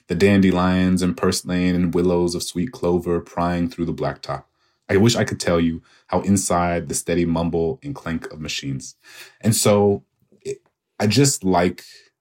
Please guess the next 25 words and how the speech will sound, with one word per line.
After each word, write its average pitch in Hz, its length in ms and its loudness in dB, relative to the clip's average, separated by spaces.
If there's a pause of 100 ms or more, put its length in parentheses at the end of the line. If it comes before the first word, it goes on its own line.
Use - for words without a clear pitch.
(1080)
he, - 460 2
and 120 100 4
he 110 80 4
does 107 260 2
this, - 440 0
like, 85 240 -8
in 90 320 -6
some 104 140 2
of 95 80 2
his 92 120 0
poems, 90 340 0
he'll 82 140 -2
have 78 200 -4
this, - 180 -6
like, 73 220 -10 (100)
"Dear 92 260 2
reader," 76 440 -4 (400)
or, 87 140 0
like, 76 320 -4
like, 98 180 -2
as 101 160 0
a 101 100 4
reminder 87 920 2 (540)
that 87 160 2
he, 90 680 0